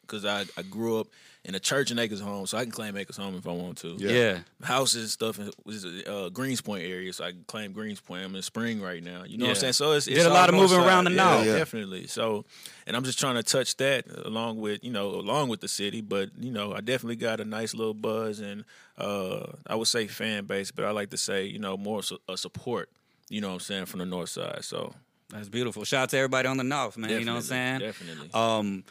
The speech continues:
Speaker 3: what you call it? But, you know, I wouldn't, the reason why I say that is because I can hear it in your accent, I can hear it in your
Speaker 2: Yeah.
Speaker 3: slang, I can hear it in your tone.
Speaker 1: Mm-hmm.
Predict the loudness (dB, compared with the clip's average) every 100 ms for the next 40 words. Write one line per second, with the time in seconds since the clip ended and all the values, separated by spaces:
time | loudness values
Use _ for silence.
0 | -20 -16 -4 -2 0 0 0 0 4 6
1 | 4 -2 _ _ _ -2 2 4 6 4
2 | 2 -2 _ _ _ _ 2 4 6 6
3 | 4 2 2 4 4 4 4 4 4 2
4 | 4 4 2 -4 -4 0 0 0 2 2
5 | 2 -2 -12 _ -2 2 4 6 6 4
6 | 2 2 4 2 2 -2 -2 -2 -2 2
7 | 4 4 4 2 2 2 2 0 0 2
8 | 2 2 0 0 0 0 -2 -8 -10